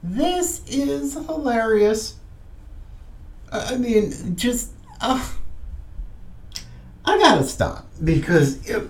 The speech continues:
I'm gonna be probably laughing all the way to the end of the show today if I just don't move on, because that, the woman needs serious, serious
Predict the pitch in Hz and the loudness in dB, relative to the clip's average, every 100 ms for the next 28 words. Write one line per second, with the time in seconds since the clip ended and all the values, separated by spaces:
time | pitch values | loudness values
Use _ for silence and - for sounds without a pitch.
0 | - - - - 427 311 196 170 170 147 | -10 -4 -2 2 4 4 4 0 2 4
1 | 135 120 120 123 127 120 110 107 135 147 | 4 2 4 4 2 0 -2 -2 2 4
2 | 165 180 160 143 - 143 131 135 135 131 | 4 2 -4 -6 -10 -4 -2 0 0 0
3 | 123 123 127 113 113 123 139 120 113 104 | -2 0 0 0 -2 -4 -2 -2 -2 0
4 | 104 110 110 107 113 117 - - 131 98 | 0 0 0 -2 -2 -8 -10 -4 -2 -2
5 | 123 120 110 104 101 107 110 - - - | -4 -4 -4 -6 -8 -6 -8 -10 -20 -20
6 | - - - - - - 120 - - - | -20 -12 -8 -4 -2 0 0 -2 -10 -18
7 | - - - - - 147 170 180 190 - | -20 -16 -18 -16 -8 0 2 2 0 -6
8 | - - - - - 147 160 180 247 302 | -16 -18 -18 -16 -10 -2 0 2 4 4
9 | 294 277 269 - 175 175 175 170 165 160 | 4 4 2 0 -2 0 2 4 2 -2
10 | - - - 190 190 185 180 165 156 151 | -10 -10 -10 -2 0 2 4 4 4 -2
11 | - - - - 156 147 135 127 120 117 | -8 -12 -10 -6 -2 2 2 2 0 -4